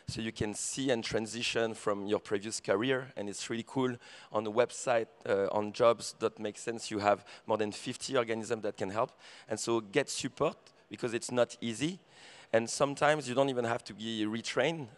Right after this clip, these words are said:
So for example, you just have, if you were working in marketing,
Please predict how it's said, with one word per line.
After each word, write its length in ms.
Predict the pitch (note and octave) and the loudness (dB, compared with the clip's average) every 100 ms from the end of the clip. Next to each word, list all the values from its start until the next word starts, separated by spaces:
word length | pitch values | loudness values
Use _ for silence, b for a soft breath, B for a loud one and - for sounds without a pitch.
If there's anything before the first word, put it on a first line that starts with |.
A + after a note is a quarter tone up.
| - | -10
So 180 | - | -6
for 200 | G#2+ - | -2 2
example, 460 | A2 G#2 A2+ A2 B2+ | 2 2 0 2 2
you 100 | B2 | 0
just 200 | G#2+ G#2+ | -6 0
have, 260 | A2 G#2+ - B B | 2 2 0 B B
if 260 | B A2+ - | B -6 -4
you 120 | B2 | -2
were 180 | A#2 A#2+ | 4 4
working 380 | A#2 A2 B2 A#2 | 4 0 0 -2
in 100 | G#2+ | 2
marketing, 720 | A#2 A2+ A#2+ - A#2+ A#2 A2 | 2 0 -6 -4 -2 -2 -6